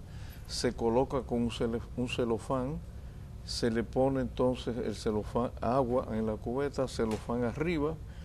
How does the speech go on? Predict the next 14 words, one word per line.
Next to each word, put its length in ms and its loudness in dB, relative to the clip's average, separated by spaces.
sobre 380 8
el 60 2
sol, 400 2
y 100 4
el 120 4
vapor 440 2
del 160 2
sol 540 2
entonces 500 -2
empieza 720 2
a 60 0
transmitir 960 0
el 240 2
agua 500 4